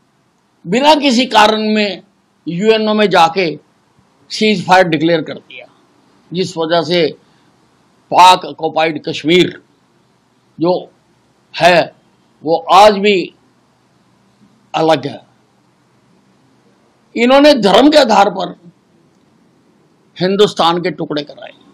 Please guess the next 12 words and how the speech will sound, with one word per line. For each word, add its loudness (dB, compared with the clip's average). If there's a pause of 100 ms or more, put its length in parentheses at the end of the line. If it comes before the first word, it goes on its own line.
(1500)
हिंदुस्तान 0
पाकिस्तान -10
बनाया, -20 (1500)
लाखों 4
लोग 2
मरे, 0 (1700)
लाखों 2
लोग 4 (1120)
इधर 2
से 2
उधर 0
गए। -4